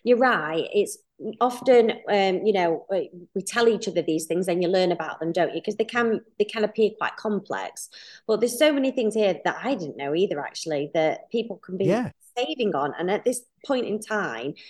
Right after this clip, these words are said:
Speaker 1: we need to be saving every penny at the minute because, you know, it's just, I can't even afford the food shops anymore. It's getting so silly how expensive things are. So thank you so much for coming on, Simon.
Speaker 2: It's
Speaker 1: Shall
Speaker 2: fine.
Speaker 1: we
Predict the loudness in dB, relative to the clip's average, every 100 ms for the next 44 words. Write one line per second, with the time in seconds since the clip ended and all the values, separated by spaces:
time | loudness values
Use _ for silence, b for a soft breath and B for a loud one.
0 | B B 4 4 4 0 -2 2 2 2
1 | -2 -2 -2 -2 -2 -4 -6 -4 -4 0
2 | 0 0 -2 0 0 0 -2 -6 -8 -2
3 | -2 -2 -14 -18 B 2 2 2 0 0
4 | -2 -4 -2 -2 -2 0 2 2 0 -4
5 | -4 -4 -2 0 0 2 0 -2 -4 -4
6 | -2 -4 -6 -10 -2 -2 -2 0 0 0
7 | 0 -4 -4 -4 -4 -4 -6 -4 -4 -4
8 | -4 -4 -6 -6 -4 -2 -2 -6 b b
9 | b _ 0 2 2 0 -6 -2 -2 0
10 | -2 -6 -12 -8 -6 -4 -4 -6 -8 -8
11 | -8 -10 -12 -16 B B B B -2 2
12 | 4 4 2 0 -2 -2 0 0 -2